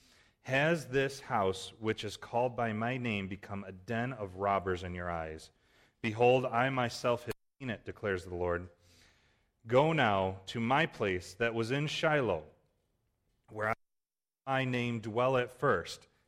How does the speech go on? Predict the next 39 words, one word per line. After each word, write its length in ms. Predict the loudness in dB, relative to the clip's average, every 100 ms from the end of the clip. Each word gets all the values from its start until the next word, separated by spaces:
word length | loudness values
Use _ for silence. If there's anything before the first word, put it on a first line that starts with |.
| -12
and 140 | -10
see 280 | -8 -4 -2
what 180 | 2 4
I 120 | 4
did 300 | 2 -2 -2
to 160 | -2 -2
it 220 | -2 -6
because 600 | -10 -8 0 2 2 -2
of 300 | -6 -6 -4
the 120 | -6 -10 -10
evil 420 | -8 0 0 0
of 280 | -4 -4 -6
my 240 | -6 -6
people 440 | -8 -12 -8 -8 -6
Israel. 540 | -8 -6 -6 -6 -10 _ _ _ -20 _
And 120 | -6 0
now, 420 | 2 2 2 -2 -10 _ _ _
because 420 | -10 -2 -2 -2
you 180 | -4 -4
have 260 | -2 -4 -2
done 220 | -2 -2
all 280 | 0 2 2
these 240 | 0 -4
things, 380 | -6 -4 -4 -4
declares 420 | -8 -2 0 0
the 80 | -2
Lord, 400 | 0 2 2 -2 -18 -10
and 160 | -6
when 80 | -2
I 140 | -2
spoke 500 | -4 -8 0 2 2
to 120 | -8 -4
you 280 | -2 -2 -4 -10
per-, 220 | -10 -10 _ _ _
presently, 720 | -2 0 0 -6 -6 -6 -6 -10 _ _ _ -14
you 220 | -6 -4
did 180 | -2 -2
not 260 | 0 0
listen. 320 | 0 -2 -4